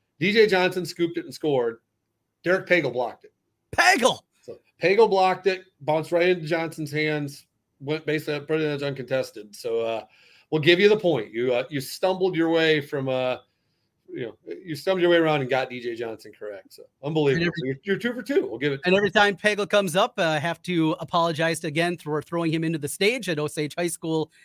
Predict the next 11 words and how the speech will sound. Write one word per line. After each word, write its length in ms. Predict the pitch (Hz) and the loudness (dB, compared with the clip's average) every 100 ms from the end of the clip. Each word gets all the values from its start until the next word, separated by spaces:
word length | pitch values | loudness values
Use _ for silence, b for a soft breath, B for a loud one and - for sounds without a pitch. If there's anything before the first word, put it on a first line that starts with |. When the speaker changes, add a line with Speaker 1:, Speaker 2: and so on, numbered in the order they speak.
| b | b
Speaker 2:
in 80 | 165 | -6
a 40 | |
district 320 | 147 156 160 - | -2 -2 -4 -4
final 240 | 156 147 | -4 -2
basketball 500 | 139 147 - 135 135 | -4 -6 -6 -6 -4
game. 320 | 131 135 135 - _ _ | -4 -4 -4 -8 _ _
Luckily, 300 | 165 160 160 | -6 -2 -2
he 40 | |
wasn't 240 | 143 135 139 | -2 -4 -6
paralyzed, 540 | 147 139 127 127 127 | -6 -6 -8 -8 -10
and 220 | 127 120 | -10 -12